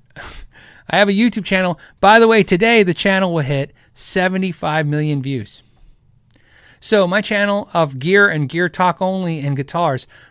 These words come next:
will hit seventy-five million today. Thank you. I'm very proud of that. I'm picturing a lot of you guys are clapping right now. <laughs> Probably not. <laughs>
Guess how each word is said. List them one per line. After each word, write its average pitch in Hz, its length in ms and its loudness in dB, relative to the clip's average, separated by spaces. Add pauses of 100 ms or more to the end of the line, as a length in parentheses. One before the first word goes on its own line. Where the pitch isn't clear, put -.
will 131 100 -8
hit 151 140 -6
seventy-five 160 440 -6
million 139 220 -6
today. 131 260 -10
Thank 131 260 -12
you. 139 60 -8
I'm 135 420 -6
very 131 180 -4
proud 127 280 -10
of 117 60 -10
that. 117 200 -12
I'm 139 160 -2
picturing 170 400 -2
a 135 40 -4
lot 139 120 -2
of 135 60 -4
you 131 80 -6
guys 120 140 -6
are 113 40 -14
clapping 120 340 -8
right 113 140 -8
now. - 1300 -2
<laughs> - 0 - (440)
Probably 117 280 -8
not. - 420 -20 (680)
<laughs> - 100 -8